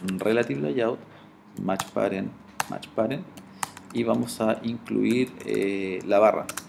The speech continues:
¿bien? Entonces, layout, barra toolbar, solamente la barra, ¿bien? Y puede ser un,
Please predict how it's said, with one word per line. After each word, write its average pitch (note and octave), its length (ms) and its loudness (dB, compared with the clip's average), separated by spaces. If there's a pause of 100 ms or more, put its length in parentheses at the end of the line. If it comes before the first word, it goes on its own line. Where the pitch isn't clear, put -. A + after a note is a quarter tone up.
(140)
¿bien? A2 160 -2 (280)
Entonces, - 760 -10 (960)
layout, C3 400 2 (1600)
barra G2+ 260 4
toolbar, - 300 -4 (100)
solamente C3+ 460 4
la G#2+ 100 10
barra, F2 200 4 (320)
¿bien? D3 140 0 (920)
Y C3+ 120 -2
puede C#3+ 220 6
ser C#3 200 4
un, B2+ 160 2